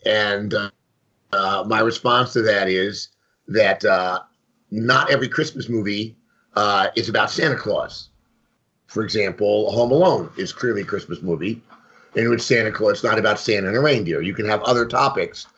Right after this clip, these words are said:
that make it a Christmas movie. Uh, another argument's made against it is, well, it came out in the summertime.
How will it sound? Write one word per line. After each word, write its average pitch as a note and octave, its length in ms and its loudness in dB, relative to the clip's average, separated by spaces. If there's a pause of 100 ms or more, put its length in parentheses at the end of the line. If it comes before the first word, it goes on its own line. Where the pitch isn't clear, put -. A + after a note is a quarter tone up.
(280)
that G#2+ 260 0
make G#2+ 240 -2
it G2 80 -4
a G#2+ 40 -8
Christmas - 420 -4
movie. F#2 400 -4 (360)
Uh, G2+ 260 0
another D#3+ 280 4
argument's C#3+ 380 0
made C3 180 -2
against A#2 320 -4
it A#2 80 -6
is, A2 180 -4
well, A#2 140 0
it A2+ 100 -4
came C3+ 200 0
out A#2+ 180 2
in A2+ 60 -8
the A#2 60 -4
summertime. C3+ 720 -2